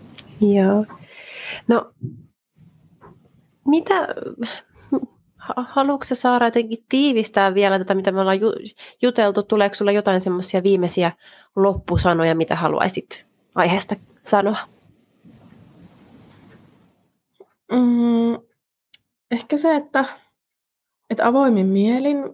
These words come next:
Speaker 2: voi suhtautua siihen, että, että mitä se tuleva tuo tullessaan ja jotain muutosta vääjäämättä on tulossa. Ja, ja että se on semmoinen prosessi ja sille saa antaa tilaa ja aikaa. Ja,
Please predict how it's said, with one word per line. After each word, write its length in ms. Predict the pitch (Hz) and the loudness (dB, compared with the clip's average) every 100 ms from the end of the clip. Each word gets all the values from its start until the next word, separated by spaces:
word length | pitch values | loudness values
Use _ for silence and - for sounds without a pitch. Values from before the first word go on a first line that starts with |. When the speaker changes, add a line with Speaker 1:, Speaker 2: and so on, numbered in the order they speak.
| _ - | _ -6
Speaker 2:
voi 180 | 269 269 | 0 0
suhtautua 680 | 262 262 - 269 247 247 240 | 2 -2 -2 -2 0 2 0
siihen, 500 | 247 254 247 240 240 | 0 0 0 2 0
että, 360 | 240 - 240 - - | -4 -2 -4 -4 -6
että 200 | 233 233 | -6 -2
mitä 220 | 240 240 | -2 0
se 120 | 240 226 | 0 0
tuleva 380 | 226 220 220 | 2 2 0
tuo 180 | 220 208 | 0 -2
tullessaan 720 | 202 208 196 202 - 196 196 | 0 0 0 -2 -2 0 2
ja 100 | 190 | 2
jotain 280 | 196 247 240 | 2 2 2
muutosta 540 | 226 226 233 233 240 233 - | 0 0 -2 -2 -4 -4 0
vääjäämättä 680 | 226 220 220 214 208 - | 2 2 2 0 -4 -2
on 140 | 202 208 | 0 0
tulossa. 580 | 208 208 214 - 202 214 _ _ _ _ _ _ _ 208 | 0 -2 -2 -2 -2 -2 _ _ _ _ _ _ _ -2
Ja, 340 | 185 175 - _ _ _ _ - 196 | 0 0 -4 _ _ _ _ -6 0
ja 80 | |
että 140 | 175 175 | 0 2
se 60 | |
on 80 | 170 | 2
semmoinen 320 | 170 180 175 | 0 -2 -6
prosessi 1040 | - 214 220 233 220 214 - - 214 - _ - | -2 0 2 2 0 0 0 2 0 -2 _ -10
ja 160 | - | -6
sille 260 | - 101 104 | -4 -4 -2
saa 300 | - 104 95 | -2 0 0
antaa 380 | 190 190 - - _ | 0 -2 -4 -6 _
tilaa 340 | 226 226 226 220 | 0 2 2 0
ja 120 | - | 2
aikaa. 920 | 196 202 208 202 202 196 190 190 _ _ _ _ _ _ _ _ _ _ _ _ | 2 2 0 -2 -2 0 0 -2 _ _ _ _ _ _ _ _ _ _ _ _
Ja, 420 | 202 185 170 170 | 0 2 2 0